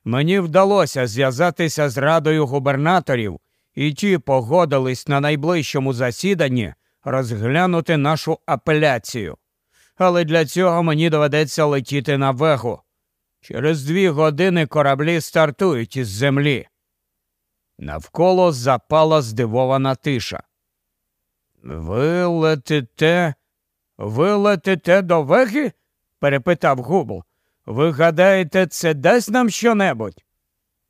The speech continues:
«Сподіваюся», — знизав плечима Джон. «Можливо, мені вдасться переконати губернаторів лишити нас у спокої».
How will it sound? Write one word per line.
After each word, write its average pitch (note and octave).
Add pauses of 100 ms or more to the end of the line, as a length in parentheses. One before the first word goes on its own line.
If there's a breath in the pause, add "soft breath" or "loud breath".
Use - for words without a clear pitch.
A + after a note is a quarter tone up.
«Сподіваюся», — F#3+ (360)
знизав B2+
плечима C3
Джон. A2+ (540)
«Можливо, G#3+
мені G#3
вдасться F#3+
переконати D#3
губернаторів D#3+
лишити D#3
нас C#3+
у D#3
спокої». B2+